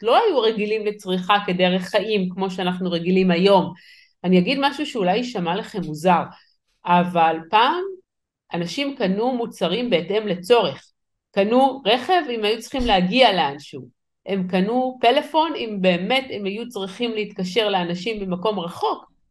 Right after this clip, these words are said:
צריכה לא הייתה דרך חיים. ואז מה שקרה זה שהנשיא של לימן בראדרס,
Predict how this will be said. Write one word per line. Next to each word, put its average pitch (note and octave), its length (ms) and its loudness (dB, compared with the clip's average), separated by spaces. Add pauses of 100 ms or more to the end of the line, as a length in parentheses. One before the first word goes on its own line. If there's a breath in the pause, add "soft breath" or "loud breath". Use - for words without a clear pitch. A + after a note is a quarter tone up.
צריכה B3 300 -2 (100)
לא G4+ 60 4
הייתה G4 300 0
דרך F4 240 -6
חיים. E4 600 -6 (500)
ואז C#4 400 0
מה C4+ 140 -4
שקרה D4+ 480 -8 (160)
זה A3+ 160 -6
שהנשיא E3 920 -4
של - 240 -6
לימן G#3+ 520 -2
בראדרס, D3 800 -12